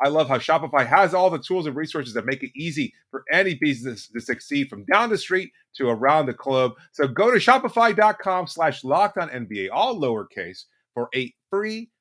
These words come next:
fourteen-day trial and get full access to Shopify's entire suite of features. Grow your business with Shopify today. Go to shopify dot com slash locked on N B A right now. That's shopify dot com slash locked on N B A.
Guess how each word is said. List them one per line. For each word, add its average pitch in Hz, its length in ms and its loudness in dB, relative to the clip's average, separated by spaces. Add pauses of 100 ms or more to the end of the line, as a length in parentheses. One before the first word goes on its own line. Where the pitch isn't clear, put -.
(160)
fourteen-day 180 760 -6
trial 175 460 -2 (200)
and 139 120 -10
get 160 180 -4
full 190 220 -6
access 175 380 -4
to 117 60 -16
Shopify's 135 520 -4
entire 147 360 -6
suite 151 260 -10
of 135 120 -8
features. 170 380 -12 (220)
Grow - 160 2
your 240 180 0
business 220 380 -4
with 117 100 -10
Shopify 151 440 -2
today. 131 340 -4 (220)
Go 147 100 -2
to 127 60 -4
shopify 165 500 0
dot 151 220 2
com 147 260 -4
slash 131 320 -4
locked 190 240 0
on 180 80 -2
N 143 80 -4
B 120 160 -2
A 113 60 -2
right 113 200 -2
now. 151 280 -2 (200)
That's - 200 -6
shopify 127 760 0
dot 175 260 0
com 120 360 -6 (240)
slash 131 420 -4
locked 143 340 0
on 139 160 0
N 120 200 -6
B 110 200 -8
A. 104 240 -8